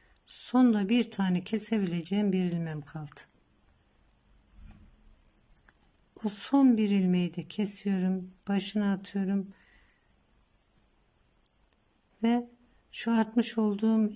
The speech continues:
ilmeğiyle diğer ilmeği sağa doğru kesiyorum.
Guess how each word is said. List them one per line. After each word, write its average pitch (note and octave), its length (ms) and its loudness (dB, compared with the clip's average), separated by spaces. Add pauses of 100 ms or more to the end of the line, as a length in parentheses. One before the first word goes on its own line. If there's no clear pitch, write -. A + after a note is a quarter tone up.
(140)
ilmeğiyle G#3+ 560 4
diğer G#3+ 280 2
ilmeği F#3 380 2
sağa A3 420 -2
doğru F#3+ 280 -2
kesiyorum. F3+ 600 -8